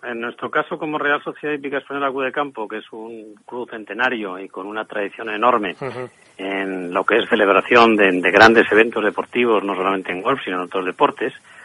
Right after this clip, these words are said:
Speaker 1: es la conciencia que ha quedado en todos los socios, ¿no? Es decir, nosotros tenemos prioridad absoluta en fomentar el deporte,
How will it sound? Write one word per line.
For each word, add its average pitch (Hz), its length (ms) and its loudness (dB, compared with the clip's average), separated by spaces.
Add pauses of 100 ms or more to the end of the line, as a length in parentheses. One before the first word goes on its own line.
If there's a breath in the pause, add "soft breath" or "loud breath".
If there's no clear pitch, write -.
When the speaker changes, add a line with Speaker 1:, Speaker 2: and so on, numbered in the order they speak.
(240 loud breath)
Speaker 1:
es 117 300 -2
la 127 160 2
conciencia 117 540 2
que - 80 -4
ha 110 60 -4
quedado 110 420 -2
en 98 100 -8
todos 92 220 -6
los 76 100 -14
socios, - 320 -12 (100)
¿no? 117 140 -16 (640 soft breath)
Es 104 160 -10
decir, 104 240 -12
nosotros 107 480 -8
tenemos 113 340 -8
prioridad 104 560 2
absoluta 135 680 -2 (480 soft breath)
en 101 280 -6
fomentar 104 560 0
el 95 120 0
deporte, - 440 -12